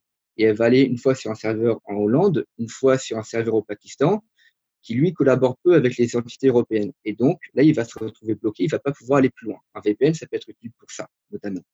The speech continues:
De manière générale, si vous et moi, on fait des choses légales, simplement,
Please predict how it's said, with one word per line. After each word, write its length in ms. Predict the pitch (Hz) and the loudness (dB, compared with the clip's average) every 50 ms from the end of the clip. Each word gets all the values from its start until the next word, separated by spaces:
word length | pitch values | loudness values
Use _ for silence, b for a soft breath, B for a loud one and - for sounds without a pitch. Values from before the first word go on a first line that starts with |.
| _ _ _ _ _ _ _ _ _ _ _ _ _ _ _ | _ _ _ _ _ _ _ _ _ _ _ _ _ _ _
De 140 | - 120 | -2 0
manière 300 | 120 123 131 139 135 139 | 2 4 6 6 6 6
générale, 480 | 123 127 123 127 127 123 165 208 202 156 | 4 2 2 2 4 4 4 4 4 2
si 260 | - - - 135 123 | -2 -2 0 0 0
vous 300 | 117 117 - 120 117 120 | 0 0 -4 -2 0 2
et 60 | 120 | 4
moi, 280 | 127 131 135 139 135 131 | 4 4 4 4 4 2
on 240 | 113 107 104 107 107 | 0 -2 -6 -8 -8
fait 140 | - - 101 | -10 -10 -10
des 120 | - 98 | -10 -12
choses 300 | - - 110 107 101 101 | -8 -8 -8 -8 -6 -4
légales, 460 | 98 104 104 101 110 110 117 117 110 113 - _ _ _ | -4 -4 -2 -2 -2 -2 -2 -4 -6 -10 -16 _ _ _
simplement, 480 | 104 - - 113 123 147 196 214 - | -20 -12 -4 -2 0 0 0 0 -4